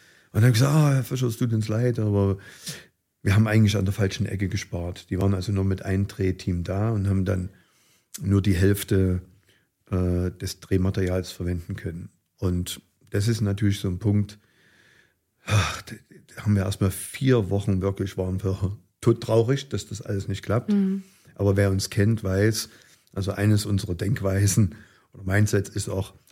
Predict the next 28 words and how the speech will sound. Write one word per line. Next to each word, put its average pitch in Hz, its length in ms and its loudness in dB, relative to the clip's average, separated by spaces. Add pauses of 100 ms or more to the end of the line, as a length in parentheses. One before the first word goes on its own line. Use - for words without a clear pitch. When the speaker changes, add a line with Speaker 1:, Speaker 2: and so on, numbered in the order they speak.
(140)
Speaker 1:
aufgeben 113 920 0
ist - 280 -4
keine 104 380 -2
Option. 104 840 -2 (120)
Speaker 2:
Mhm. 202 380 2 (480)
Speaker 1:
Und 98 60 -2
dann 92 120 0
haben 98 120 2
wir 95 80 0
uns 92 140 -4
hingesetzt 107 500 0
im 92 140 -4
Team 95 260 0
und 90 140 0
haben 95 120 -2
gesagt, 90 320 -4
„Wisst - 180 -8
ihr, 92 160 -2
wenn, 98 260 -6
wenn 104 120 0
die 117 100 2
das 107 200 -2
nicht 92 100 -6
schaffen, 95 400 -6 (880)
dann 92 440 -4 (100)
machen 95 340 -2
wir 98 100 2
das.“ - 380 -10